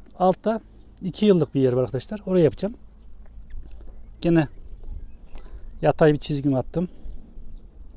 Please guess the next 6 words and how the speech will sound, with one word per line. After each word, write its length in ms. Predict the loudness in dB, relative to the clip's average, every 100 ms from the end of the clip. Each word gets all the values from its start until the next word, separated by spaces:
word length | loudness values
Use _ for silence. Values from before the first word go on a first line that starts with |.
| -14 -12 -10 -10 -10 -10 -4
Dikey 280 | 0 2 2
çizim 280 | 0 -2
atıyorum. 400 | -2 0 0 -2 -4 -8 -8 -10 -14 -14 -16 -14 -10 -10 -10 -8 -6 -8 -10
Bakın. 280 | -12 -10 -14 -14 -14 -12 -10 -8 -10 -12 -12 -12 -8
Kabuğu 300 | -4 -2 -2
kaldırdım. 500 | -2 -4 -2 -2 -4